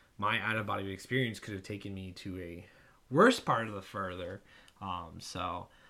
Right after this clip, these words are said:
I, I think that that plays a plausibility and kinda goes hand in hand with, you know, how James Wan really took away from just being that, uh, torture, gore movie, uh, filmmaker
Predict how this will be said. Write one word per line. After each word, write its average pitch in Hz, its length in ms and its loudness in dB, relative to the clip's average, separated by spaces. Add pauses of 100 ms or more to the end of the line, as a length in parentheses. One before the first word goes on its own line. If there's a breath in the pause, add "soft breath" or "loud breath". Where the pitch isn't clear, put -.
(120)
I, 90 160 -2
I 95 60 -6
think 104 240 -8
that 98 160 -8
that 107 180 -8
plays 101 220 -8
a 98 40 -10
plausibility 98 520 -6
and 107 100 -6
kinda 185 200 6
goes 156 200 4
hand 147 220 2
in 117 80 0
hand 123 540 -2
with, 104 220 -12
you 107 100 -10
know, 95 100 -10
how 104 380 -10 (420 soft breath)
James 120 340 -4
Wan 110 260 -6
really 104 200 -6
took 127 300 -4
away 104 280 -2
from 98 220 -6
just 98 200 -8
being 104 280 -4
that, 90 280 -6 (140)
uh, 80 180 -4 (160)
torture, 104 640 0 (360 soft breath)
gore 104 480 0 (340 soft breath)
movie, 104 580 -4 (380 soft breath)
uh, 90 180 -4
filmmaker 95 680 -6